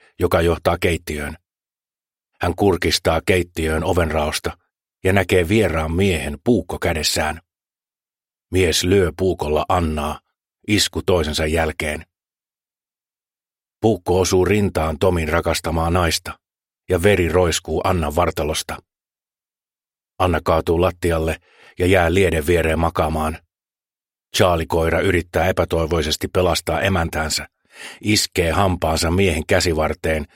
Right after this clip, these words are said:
ja repii tätä puserosta. Mutta mies vain jatkaa puukottamista. Jokainen silmänräpäys tuntuu Tomista ikuisuuden mittaiselta.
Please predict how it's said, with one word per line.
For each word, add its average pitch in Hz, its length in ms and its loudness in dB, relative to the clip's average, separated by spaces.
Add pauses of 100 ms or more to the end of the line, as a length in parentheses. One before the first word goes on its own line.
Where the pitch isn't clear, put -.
(200)
ja 90 80 2
repii 92 320 2
tätä - 260 -2
puserosta. 80 600 -2 (1120)
Mutta 87 220 -2
mies 90 380 0
vain 85 240 0
jatkaa 82 480 -2
puukottamista. 80 800 -4 (2000)
Jokainen 95 480 2
silmänräpäys 78 880 0
tuntuu 85 420 0
Tomista 85 480 0
ikuisuuden 80 560 -2
mittaiselta. 80 720 -4